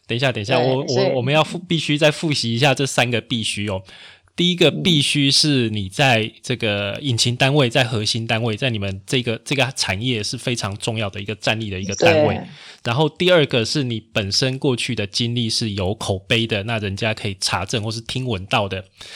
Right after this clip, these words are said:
Speaker 1: 一些，
Speaker 2: 对。
Speaker 1: 就是可以找到的一些 record。然后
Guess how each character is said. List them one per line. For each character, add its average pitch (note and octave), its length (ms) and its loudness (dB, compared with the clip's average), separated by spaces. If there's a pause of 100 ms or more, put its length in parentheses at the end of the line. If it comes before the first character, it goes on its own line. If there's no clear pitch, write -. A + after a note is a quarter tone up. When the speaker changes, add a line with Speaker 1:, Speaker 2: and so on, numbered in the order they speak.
(180)
Speaker 1:
一 B2+ 80 -6
些， A#2 280 -2
Speaker 2:
对。 - 320 0 (120)
Speaker 1:
就 B2 100 -6
是 B2 100 -6
可 A#2+ 180 -6
以 A2+ 40 -4
找 G2+ 280 0
到 A#2+ 160 -2
的 G#2+ 120 -6
一 A2+ 120 -8
些 A2 280 -4
record。 A2+ 380 -6 (400)
然 A2+ 200 -4
后 C3 580 0